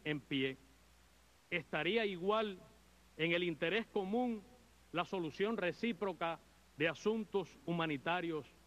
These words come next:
pendientes. ¿Por qué el gobierno del presidente Obama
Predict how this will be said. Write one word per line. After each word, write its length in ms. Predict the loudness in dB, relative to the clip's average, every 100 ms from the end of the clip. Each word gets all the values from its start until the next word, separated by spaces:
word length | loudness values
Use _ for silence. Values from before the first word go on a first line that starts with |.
| -6
pendientes. 800 | -2 0 0 0 -2 -8 -10 -14 -20 -20 -20 -20 -20 -20 -20 -20 -20 -20 -10 -2
¿Por 260 | 0 0
qué 340 | 0 0 2 0
el 160 | 0
gobierno 640 | 2 2 4 2 2 2 2
del 120 | 2
presidente 680 | 0 -2 0 0 0 0 0
Obama 540 | 2 0 0 -2 -6